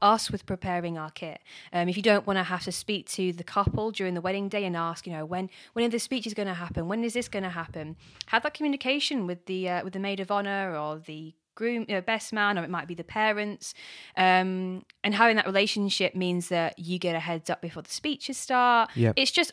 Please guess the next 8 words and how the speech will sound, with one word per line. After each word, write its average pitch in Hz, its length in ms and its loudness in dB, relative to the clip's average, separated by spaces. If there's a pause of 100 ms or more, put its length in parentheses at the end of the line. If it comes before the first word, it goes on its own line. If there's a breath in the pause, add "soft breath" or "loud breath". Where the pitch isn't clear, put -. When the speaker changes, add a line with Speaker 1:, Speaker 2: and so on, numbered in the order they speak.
Speaker 1:
all 285 320 10
round 165 440 0
having 180 160 -2
that 165 100 -4
relationship, 165 580 -8
having 214 160 0
that - 100 -4
communication 185 680 -6